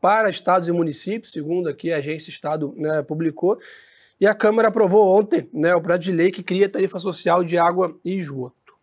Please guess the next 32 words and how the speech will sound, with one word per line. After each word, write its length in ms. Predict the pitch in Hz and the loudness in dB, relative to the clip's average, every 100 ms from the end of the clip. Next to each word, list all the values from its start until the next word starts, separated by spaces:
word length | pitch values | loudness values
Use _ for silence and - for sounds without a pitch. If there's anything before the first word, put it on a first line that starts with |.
| - | -6
Um 100 | 170 | 0
outro 240 | 226 226 | 0 0
ponto 220 | - 202 | -4 -4
que 60 | 196 | -2
chama 120 | 185 | -4
atenção 340 | 180 190 160 180 | -4 -4 -2 -2
aqui 140 | 175 | -2
em 60 | 170 | -2
São 180 | 170 | -2
Paulo: 320 | 147 175 180 147 - - - _ - | 2 2 4 0 -8 -20 -20 _ -2
né, 160 | 170 | 2
o 60 | 175 | 2
governo 320 | 175 165 202 | 4 2 2
realiza 380 | 190 196 202 196 | 2 2 4 4
hoje 320 | 190 240 190 | 6 4 2
o 20 | |
leilão 240 | 196 185 202 | 0 0 0
pra 100 | - | -2
concessão 480 | 202 190 175 190 | -2 -2 -2 -2
do 100 | 202 | 0
trem, 400 | 170 180 208 180 _ | 0 0 0 -2 _
né, 760 | 156 156 175 175 165 151 147 151 _ | -6 -2 0 0 2 0 -2 -8 _
intercidades, 840 | 175 185 196 170 185 156 190 185 - | -8 -4 -2 -2 -2 2 2 0 -8
que 100 | - | -4
vai 160 | 160 185 | -2 0
até 180 | 185 | -2
Campinas, 640 | 202 202 175 190 214 156 - | -2 -2 -2 -2 -2 -4 -8
né, 140 | 165 | -8
com 140 | 165 180 | -2 -2
investimento 500 | 185 185 170 196 196 | 0 -2 -4 -4 -2
de 80 | |
até 280 | 180 180 185 | -4 -4 -8